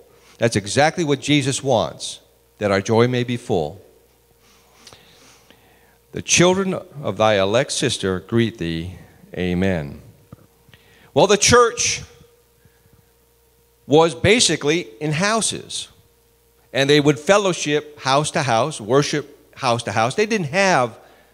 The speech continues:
places like this in Rome, or neither did they have them in Jerusalem, because the Christians were frowned on. They were hated.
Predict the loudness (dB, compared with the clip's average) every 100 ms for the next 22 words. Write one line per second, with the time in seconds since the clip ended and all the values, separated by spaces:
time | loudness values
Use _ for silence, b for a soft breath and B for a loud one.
0 | b b b _ -2 -2 0 -2 0 0
1 | -4 -8 -8 -8 -8 -4 -4 -6 -12 _
2 | _ _ _ _ _ _ _ -12 -6 -2
3 | -2 -4 -10 b b b b -2 2 2
4 | 0 -2 -2 0 0 0 -2 -4 -6 b
5 | b b -8 -8 -4 -2 -2 -2 -4 -4
6 | -6 -16 _ _ _ _ _ _ b b
7 | b b b b -10 -2 0 0 2 2
8 | 2 -2 -4 -6 -6 -8 -6 -6 -6 -6
9 | -8 -14 -20 _ _ _ _ _ _ _
10 | _ _ b -4 0 0 2 2 2 -4
11 | -10